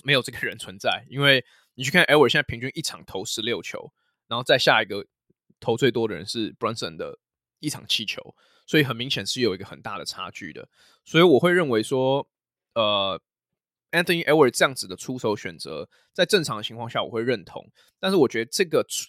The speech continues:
呃，就是他出手太多这件事情不能归咎在他身上，这不是他的问题。因为像 Mike 刚一开始讲，Lithuania 这场后来美-，美-，美国队追上很大一部分是因为 Anthony Edwards 的表现，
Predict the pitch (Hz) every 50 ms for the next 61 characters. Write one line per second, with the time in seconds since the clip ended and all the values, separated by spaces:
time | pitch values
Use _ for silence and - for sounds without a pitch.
0 | _ _ - 117 113 113 - 156 156 175 196 - - 220 208 196 175 - - -
1 | 165 143 143 143 143 147 139 131 127 - 127 - 95 - _ - 147 120 95 82
2 | 87 117 - _ _ _ _ _ _ _ _ _ _ _ - 165 151 151 147 165
3 | 143 123 - 131 110 - - 113 104 - 110 104 107 - 95 120 - - 135 127
4 | 120 - - - 117 120 110 110 117 104 95 - - _ - _ _ _ _ _
5 | _ _ - 156 160 156 143 - 165 143 123 - - 147 139 123 - 123 113 110
6 | 113 131 95 104 117 - - 90 90 101 120 - 143 127 131 131 135 135 110 95
7 | 120 117 - 87 90 - 127 110 101 101 104 110 101 92 90 - - _ 113 101
8 | 101 104 113 113 107 - 98 208 123 107 101 98 101 117 110 107 117 110 107 104
9 | 110 107 107 107 107 107 104 95 - 110 104 - 104 98 101 104 95 95 - -
10 | - - - - - - 80 73